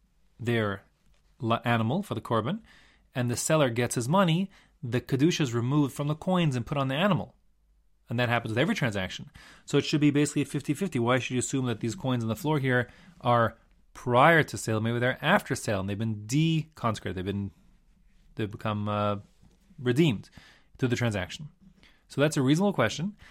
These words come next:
um, but the answer is, one answer is that there are certainly more buyers than sellers in the marketplace, 'cause there are only a few, you know, animal merchants, butchers, whatever they are, and tons of pilgrims and other customers.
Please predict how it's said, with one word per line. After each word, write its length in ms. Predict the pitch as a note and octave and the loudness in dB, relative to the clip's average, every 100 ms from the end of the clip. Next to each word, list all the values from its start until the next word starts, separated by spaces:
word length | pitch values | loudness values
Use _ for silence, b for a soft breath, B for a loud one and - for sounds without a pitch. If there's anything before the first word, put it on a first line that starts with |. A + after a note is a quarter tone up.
| B - | B -2
um, 200 | B2 B2 | 0 2
but 100 | C3 | 0
the 140 | C#3 | 2
answer 360 | E3 F3 D#3+ D#3 | 2 2 0 0
is, 300 | D#3+ D#3+ A#2+ | 2 0 0
one 160 | B2 | 0
answer 280 | C#3 A#2 A#2 | 0 -2 -2
is 280 | A2 A2 - b b | -2 -4 -8 b b
that 300 | - B2 A#2+ C#3+ | -2 -2 -2 -2
there 260 | A#2+ A#2+ | 0 0
are 300 | B2 A#2 - | 2 0 -2
certainly 460 | - - F3 D#3 D3+ | -6 -2 0 2 0
more 460 | C3+ C3+ C3 A2+ - _ | 0 2 2 0 -6 _
buyers 760 | A2+ G#2 B2 C3+ B2 A2 G2 - _ | -4 2 4 4 4 0 -2 -8 _
than 220 | A2 G#2 | -6 -4
sellers 720 | F#2 - D3 C3 F#2+ F2 - - _ | -4 2 4 4 0 -4 -12 -18 _
in 100 | B2 | -4
the 60 | A2 | -2
marketplace, 640 | G2 F2+ G2+ A2 F#3+ - - b b - | -2 -4 -4 -4 -4 -6 -18 b b -8
'cause 140 | G2+ | -4
there 60 | G2+ | -4
are 20 | |
only 100 | F#2+ | -4
a 40 | |
few, 420 | - A2 G#2 F#2 - _ - | -2 -2 -2 -4 -12 _ -8
you 80 | G#2+ | -6
know, 120 | F#2+ | -4
animal 240 | G2+ G2+ | -4 -4
merchants, 360 | F#2+ G2 A2 G2 | -4 -6 -8 -8
butchers, 260 | G2+ - | -8 -6
whatever 180 | G#2 G2+ | -8 -4
they 80 | A2+ | 2
are, 220 | D3+ F3 B B B | 2 2 B B B
and 260 | G#2+ F#2+ - | -8 -8 -4
tons 320 | - A2+ G2 | -2 -2 -4
of 140 | F2+ E2+ _ | -10 -14 _
pilgrims 400 | - A#2 G#2+ G2 | -4 -2 -2 -4
and 80 | F#2+ | -4
other 220 | F#2 F#2 | -6 -6
customers. 580 | F2+ C#3+ C#3+ E3 G3 | -4 -4 -2 -2 -2